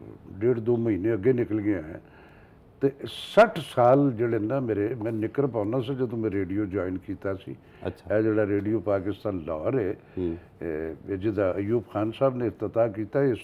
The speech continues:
Speaker 1: ਤੋਂ ਪਹਿਲੇ, ਅਹ, ਇੱਕ ਰੇਡੀਓ ਪਾਕਿਸਤਾਨ ਹੁੰਦਾ ਸੀ, ਇੱਕ ਛੋਟਾ ਜਿਹਾ ਗਵਰਨਰ ਹਾਊਸ ਦੀ ਬੈਕ ਤੇ, ਉਹ ਕੋਈ ਅਫਜ਼ਲ ਜਾਂ ਅਫਜ਼ਾਲ ਸਾਹਿਬ ਸ਼ਾਇਦ ਨਾਮ ਰਿਹਾ ਹੁਣ, ਇਸ ਆਲਮ ਪੀਰੀ 'ਚ ਯਾਦਦਾਸ਼ਤ ਕਿਸੇ ਹੱਦ ਤੱਕ ਹੀ ਜਿਹੜੀ ਇਹ ਪੁਰਾਣੀਆਂ ਇਸ,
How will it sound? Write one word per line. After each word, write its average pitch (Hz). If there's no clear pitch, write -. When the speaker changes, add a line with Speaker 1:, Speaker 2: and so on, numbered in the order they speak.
Speaker 1:
ਤੋਂ 123
ਪਹਿਲੇ, 135
ਅਹ, -
ਇੱਕ 110
ਰੇਡੀਓ 110
ਪਾਕਿਸਤਾਨ 113
ਹੁੰਦਾ 98
ਸੀ, 110
ਇੱਕ 160
ਛੋਟਾ 117
ਜਿਹਾ 104
ਗਵਰਨਰ 131
ਹਾਊਸ 110
ਦੀ 110
ਬੈਕ 101
ਤੇ, 131
ਉਹ 135
ਕੋਈ 143
ਅਫਜ਼ਲ 143
ਜਾਂ 147
ਅਫਜ਼ਾਲ 117
ਸਾਹਿਬ 120
ਸ਼ਾਇਦ 101
ਨਾਮ 107
ਰਿਹਾ 110
ਹੁਣ, 98
ਇਸ 104
ਆਲਮ 110
ਪੀਰੀ 117
'ਚ 110
ਯਾਦਦਾਸ਼ਤ 101
ਕਿਸੇ 110
ਹੱਦ 95
ਤੱਕ 123
ਹੀ 127
ਜਿਹੜੀ 113
ਇਹ 113
ਪੁਰਾਣੀਆਂ 101
ਇਸ, 107